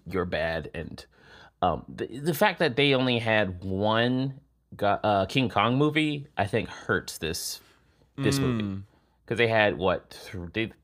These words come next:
Speaker 1: what, three Godzilla movies before? If I'm not mistaken.
Speaker 2: There was Godzilla twenty fourteen. Let's see, actually. This is good.
Speaker 1: Maybe two. Maybe they did have two.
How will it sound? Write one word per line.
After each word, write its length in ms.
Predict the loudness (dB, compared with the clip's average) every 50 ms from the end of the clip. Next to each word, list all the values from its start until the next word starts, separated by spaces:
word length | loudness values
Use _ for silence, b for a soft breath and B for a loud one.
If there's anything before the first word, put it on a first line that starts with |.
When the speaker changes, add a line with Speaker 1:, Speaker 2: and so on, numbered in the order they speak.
| -20
Speaker 1:
what, 180 | -18 -18 -18 -18 _ -12
three 520 | -12 -8 -4 -2 -2 -2 -2 -2 -2 -2
Godzilla 500 | 2 4 4 4 2 2 0 0 2 2 0
movies 360 | 0 -2 -2 -2 -2 -4 -4
before? 440 | -6 -6 -2 0 0 2 2 0 -2 -6 _ _ _ _ _ _ _ _ _ _ _ _ _ 0
If 80 | 0
I'm 40 | 0
not 120 | 2 2
mistaken. 420 | -2 -2 0 0 -2 -2 -2 -6 -8 -10 _ _ -4
Speaker 2:
There 140 | 0 2 2
was 140 | 2 2 0
Godzilla 440 | 0 -2 0 0 0 0 0 -2 -2
twenty 280 | -4 -6 -8 -8 -8 -8
fourteen. 840 | -8 -6 -4 -4 -4 -6 -6 -4 -2 -2 -2 -2 -4 -4 -6 -8 -8
Let's 200 | -6 -8 -6 -6
see, 180 | -4 -4 -2 -2
actually. 460 | -2 -4 -6 -10 -12 -10 -8 -8 -8
This 200 | -8 -10 -10 -12
is 60 | -16 -10
good. 320 | -6 -6 -6 -6 -6 -10 -14 _ _ -10
Speaker 1:
Maybe 260 | -8 -8 -6 -6 -6
two. 360 | -8 -6 -2 -2 0 0 -2 -4
Maybe 200 | -6 -8 -8 -10
they 60 | -10
did 160 | -12 -12 -12 -14
have 120 | -14 -18
two. 200 | -16 -18 -18 -18